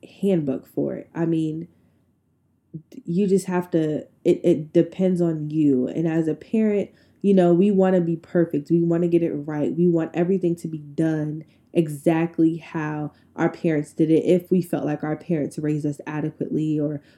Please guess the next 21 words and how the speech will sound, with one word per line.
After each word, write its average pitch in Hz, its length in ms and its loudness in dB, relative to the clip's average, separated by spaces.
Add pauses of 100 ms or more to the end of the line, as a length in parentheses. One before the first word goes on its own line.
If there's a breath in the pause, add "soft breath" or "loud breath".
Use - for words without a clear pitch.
(120)
we 196 120 2
just 180 260 2
wanna 165 200 0
be 160 200 -2
that 151 200 -4
perfect 165 340 -4
example 156 540 -2
for 143 520 -4
our, 139 120 -4
our 143 60 -2
son 165 300 -2
or 156 120 -2
daughter. 156 600 -4 (400 soft breath)
And, 156 480 -2 (140)
you 233 140 -4
know, 196 480 -2 (1200)
we're 247 240 6
never 220 280 4
gonna 202 180 2
be 170 140 4
perfect. - 560 -4